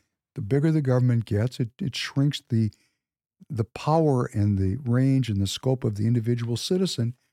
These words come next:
because the government takes a, an all-powerful position in our, in our civic life.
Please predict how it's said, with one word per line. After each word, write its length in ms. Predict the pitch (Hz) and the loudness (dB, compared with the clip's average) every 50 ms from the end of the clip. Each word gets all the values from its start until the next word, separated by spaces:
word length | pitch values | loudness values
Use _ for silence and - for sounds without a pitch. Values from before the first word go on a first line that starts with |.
| _ _ _ _ | _ _ _ _
because 280 | - 123 - - 123 107 | -14 -8 -4 -2 -2 0
the 100 | 113 120 | 0 -2
government 540 | 104 95 113 113 110 120 123 127 127 - - _ _ _ _ _ _ _ _ _ _ - | 0 0 0 2 2 2 2 2 0 -4 -10 _ _ _ _ _ _ _ _ _ _ -8
takes 280 | - - 113 - - - | -4 -4 -4 -4 -2 -2
a, 220 | 113 107 104 101 - _ _ _ _ _ _ - | -2 -2 -2 -4 -6 _ _ _ _ _ _ -4
an 140 | 113 113 117 | -2 0 2
all-powerful 720 | 120 120 127 123 - - 117 113 113 113 110 - - 117 | 2 2 0 -2 -2 -2 -2 0 0 -2 -4 -4 -8 -10
position 520 | - - 113 101 101 98 101 - - 117 117 | -8 -6 -6 -4 -4 -4 -4 -4 -4 -4 -2
in 80 | 113 | -2
our, 260 | 113 110 113 120 123 120 - _ _ _ _ _ _ _ _ - | -2 -2 -2 -4 -6 -8 -12 _ _ _ _ _ _ _ _ -2
in 60 | 127 | 0
our 140 | 131 131 123 | 0 0 0
civic 400 | - - - 135 127 135 127 - | -2 -2 -2 -2 -2 -2 -2 -2
life. 500 | 131 135 147 160 151 - - - - | -2 -2 0 0 -2 -4 -8 -12 -20